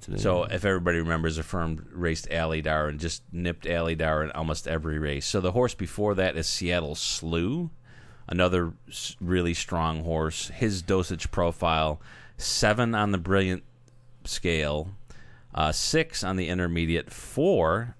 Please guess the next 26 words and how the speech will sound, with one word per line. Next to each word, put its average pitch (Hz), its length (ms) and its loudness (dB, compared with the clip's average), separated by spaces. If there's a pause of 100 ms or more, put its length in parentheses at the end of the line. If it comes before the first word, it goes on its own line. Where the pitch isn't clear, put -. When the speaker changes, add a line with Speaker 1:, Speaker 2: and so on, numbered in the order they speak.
(100)
Speaker 2:
So - 200 0
now 92 160 4
if - 120 -2
you 92 40 -2
compare 98 380 2
that 92 200 2
to 90 120 0
Affirmed, 117 360 -2
was, 82 220 0
what, 67 220 -6
twenty-six - 1040 -4
Speaker 1:
Yep. 98 160 -6
Speaker 2:
in 85 80 0
the 80 80 -2
Classic, 76 480 -2
but 82 160 0 (880)
four 123 840 2 (220)
on 87 280 2
the 82 220 2
Classic, 98 840 0
and 92 140 0
then 120 120 2
he 123 100 0
has 101 200 4
a 80 80 2
five 73 1000 0